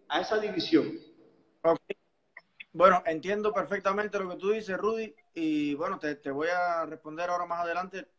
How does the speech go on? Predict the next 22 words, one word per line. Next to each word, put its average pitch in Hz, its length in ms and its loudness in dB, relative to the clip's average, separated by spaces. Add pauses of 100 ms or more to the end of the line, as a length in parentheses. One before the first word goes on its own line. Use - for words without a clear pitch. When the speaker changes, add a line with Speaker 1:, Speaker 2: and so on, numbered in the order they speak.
Speaker 2:
Eh, 143 480 -4 (560)
no, 160 380 -6
no 208 220 0
siempre 240 360 -2
se 190 140 -6
trata 208 260 2
el 208 80 0
debate 214 400 0
de 190 140 -6
que 170 100 -6
alguien 196 280 -4
pregunte 190 640 -10
y 147 360 -2
yo 180 160 -4
responda, 175 540 -6
porque 139 640 -8
yo 165 160 -6
no 190 100 -8
tengo 196 320 -8
toda 175 300 2
la 156 80 0
razón. 143 440 -10